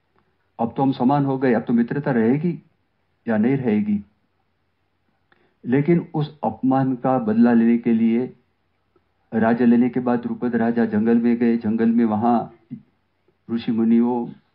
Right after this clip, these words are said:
के साथ रह करके उनके पास यज्ञ करवाया और यज्ञ में से उनके एक बेटा का जन्म हुआ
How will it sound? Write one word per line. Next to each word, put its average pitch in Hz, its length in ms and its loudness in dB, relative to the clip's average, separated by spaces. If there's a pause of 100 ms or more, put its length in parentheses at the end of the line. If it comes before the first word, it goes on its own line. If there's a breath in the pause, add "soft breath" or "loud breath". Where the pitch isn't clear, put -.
(720)
के 117 80 -4
साथ 117 320 0
रह 113 180 0
करके 117 580 -2 (600)
उनके 117 240 -2
पास 113 240 -2
यज्ञ 107 260 -2
करवाया 110 600 -2 (600)
और 127 120 0
यज्ञ 127 360 -2
में 156 200 2
से 156 440 -2 (960)
उनके 117 360 0
एक 113 140 -4 (300)
बेटा 110 240 -2
का 120 140 -2
जन्म 113 280 0
हुआ 117 500 -2